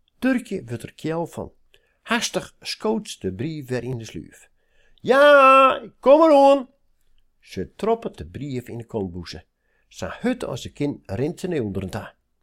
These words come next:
"Wat is er alweer? Ik ben druk dwaande met een repetitie en morgen hel ik maar een vijf jaar en dan had Mem de schuld." "Ja, ja," zegt Mem,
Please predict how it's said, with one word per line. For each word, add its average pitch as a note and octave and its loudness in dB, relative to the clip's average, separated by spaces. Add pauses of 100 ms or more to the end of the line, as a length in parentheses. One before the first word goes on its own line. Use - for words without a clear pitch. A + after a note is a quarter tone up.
(320)
"Wat A3+ -6
is C#4+ 0
er C#4 6
alweer? C3 4 (440)
Ik E3+ -2
ben F#3 4
druk F#3+ 4
dwaande G#3 0
met D#3+ -2
een D3+ 0
repetitie G#3+ -4 (300)
en B2+ 0
morgen G#3+ 4
hel B3 4
ik G3+ 0
maar E3 2
een C#3 -2
vijf C#4 0
jaar C#3+ 2 (320)
en D3 -2
dan A#2+ 0
had A2 -6
Mem B3 4
de A3+ -2
schuld." B2 -2 (440)
"Ja, G#2+ -2
ja," G3+ 2
zegt A2+ -10
Mem, G#2+ -6